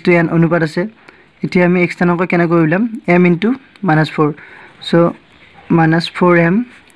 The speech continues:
এন into ওৱান, চ' প্লাছ এন বাই এম প্লাছ এন, বুজি পাই আছে? আৰু জিৰ ইকুৱেল টু,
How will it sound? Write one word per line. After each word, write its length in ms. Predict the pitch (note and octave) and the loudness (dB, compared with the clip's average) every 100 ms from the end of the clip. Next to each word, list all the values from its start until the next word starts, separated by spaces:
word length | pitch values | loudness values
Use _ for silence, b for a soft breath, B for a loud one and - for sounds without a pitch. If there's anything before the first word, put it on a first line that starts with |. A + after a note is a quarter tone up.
| _ _ _ B B B B B _ _ - F3 | _ _ _ B B B B B _ _ -2 0
এন 100 | F#3 G3+ B3+ - _ B B B - | 0 -2 -6 -12 _ B B B -2
into 180 | E3+ D#3+ F#3 | 0 2 2
ওৱান, 160 | E3 D3+ D3+ - - | 0 0 -4 -10 -14
চ' 140 | E3+ - | -12 -4
প্লাছ 260 | E3+ F3 G#3+ - - b b b b b _ - F3 | 0 0 -4 -14 -20 b b b b b _ -4 0
এন 100 | D#3+ D3 D3+ | 0 0 0
বাই 120 | F#3 - F3 | -2 -2 0
এম 80 | D#3+ | 0
প্লাছ 200 | E3 D#3 D#3 | 0 -2 -2
এন, 60 | D3 E3 - - - - - | -4 -6 -14 -20 -20 -20 -6
বুজি 180 | E3+ D#3+ E3+ | -2 0 2
পাই 100 | F3 | 0
আছে? 140 | D#3+ G3 - - B B B - - E3 | 0 -6 -8 -20 B B B -20 -8 -2
আৰু 160 | D#3 D#3 A3 - _ _ _ - _ _ - - - - _ - - - - - - D3+ | 0 0 -2 -12 _ _ _ -20 _ _ -20 -20 -20 -20 _ -20 -20 -20 -20 -20 -2 0
জিৰ 180 | C#3+ E3+ F#3 F#3 | 4 4 4 4
ইকুৱেল 200 | F3 D#3+ | 2 0
টু, 60 | F#3+ | -2